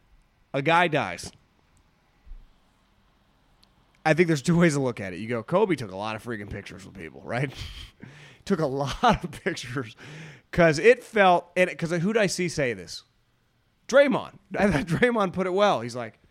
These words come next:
"It's pretty nuts." Every, and he didn't, he wasn't trying to diminish anyone. Just everywhere you looked, everyone had a picture of Kobe. He was trying to give him, like, a compliment. Like,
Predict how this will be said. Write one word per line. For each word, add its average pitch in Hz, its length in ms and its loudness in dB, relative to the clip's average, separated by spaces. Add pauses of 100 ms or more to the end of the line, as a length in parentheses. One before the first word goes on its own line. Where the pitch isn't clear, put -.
(760)
"It's - 160 -6
pretty 254 240 0
nuts." 208 500 0 (160)
Every, 208 240 0
and 175 100 2
he 208 120 2
didn't, 165 300 -4
he 160 120 -4
wasn't 165 260 0
trying 147 200 2
to 120 40 -12
diminish 160 460 0
anyone. 104 480 -10
Just - 240 -18
everywhere 220 320 0
you 202 100 0
looked, 185 220 -2 (220)
everyone 180 440 2
had 156 180 0
a 139 40 -6
picture 151 260 -6
of 139 60 -6
Kobe. 147 260 -2
He 156 60 0
was 185 100 0
trying 131 280 -6
to 120 40 -8
give 120 140 -6
him, - 20 -10
like, 98 140 -12
a - 80 -20
compliment. 113 420 -14
Like, - 220 -20